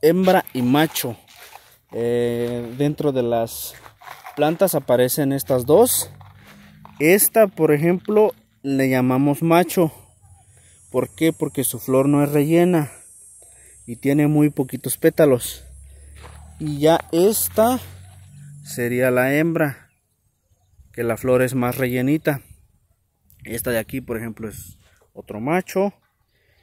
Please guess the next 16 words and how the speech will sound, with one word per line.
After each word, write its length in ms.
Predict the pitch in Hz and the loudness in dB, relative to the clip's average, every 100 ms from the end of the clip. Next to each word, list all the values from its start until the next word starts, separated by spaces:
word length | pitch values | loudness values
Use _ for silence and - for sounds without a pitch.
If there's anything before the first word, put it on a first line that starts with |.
| _ _ _ | _ _ _
Y 460 | - 156 180 202 208 | -6 -4 -2 -2 0
lo 200 | 190 151 | 0 0
que 200 | 147 139 | 2 0
también 320 | 135 131 151 | 0 0 0
hacemos 400 | 156 170 175 160 | 0 0 -2 0
es 160 | 160 180 | -2 -2
el 120 | 170 | 0
raleo. 520 | 135 127 143 180 160 - - - _ _ _ _ _ _ | 2 2 4 4 2 -4 -20 -20 _ _ _ _ _ _
Tratamos 520 | - - 139 156 147 | -10 -2 2 2 2
de, 360 | 139 120 117 - _ _ _ _ _ | 4 2 2 -2 _ _ _ _ _
de 180 | 123 117 | -4 0
a 120 | 117 | 2
esta 400 | 131 160 - 170 | 4 2 4 6
edad 280 | 131 143 170 | 6 8 6
empezar 500 | 170 139 123 131 131 | 6 2 -2 2 2
a 200 | 143 127 | 2 0